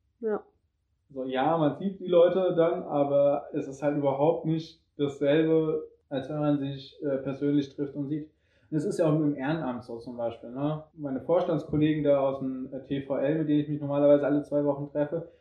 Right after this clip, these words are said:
Speaker 2: so, das war jetzt auch viel online. Ja, die Sachen sind kürzer, aber A, haben nicht alle tatsächlich dann Zugang dazu oder wollen sich das antun, gerade bei den Beisitzern. Wir, wir selbst, wir reden dann halt einfach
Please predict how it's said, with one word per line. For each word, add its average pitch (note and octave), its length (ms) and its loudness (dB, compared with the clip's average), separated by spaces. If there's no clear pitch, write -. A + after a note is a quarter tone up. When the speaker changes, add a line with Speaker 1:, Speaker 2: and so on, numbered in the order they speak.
Speaker 2:
so, D3 140 0
das C#3 200 -4
war D3 160 4
jetzt D3 160 -2
auch E3 360 -4
viel C3+ 540 0
online. B2+ 560 -6
Ja, B2 360 0
die D#3 80 4
Sachen C#3+ 360 0
sind C#3 180 -4
kürzer, F#3 640 -4
aber C#3 340 2
A, D#3+ 600 -2
haben C#3+ 140 -6
nicht - 200 -6
alle D3 260 2
tatsächlich C#3 460 -6
dann B2+ 160 -12
Zugang F#3+ 380 -2
dazu F#3 320 0
oder C#3 260 0
wollen C3+ 240 2
sich - 140 -14
das C3+ 280 -8
antun, G3 520 -2
gerade C3 260 0
bei C3 100 0
den A#2+ 160 -4
Beisitzern. F#3 680 -4
Wir, C3+ 340 0
wir C3 180 -2
selbst, C#3+ 360 2
wir C#3+ 100 -2
reden E3+ 240 -2
dann C3 340 -6
halt C3+ 180 -2
einfach C3+ 480 -2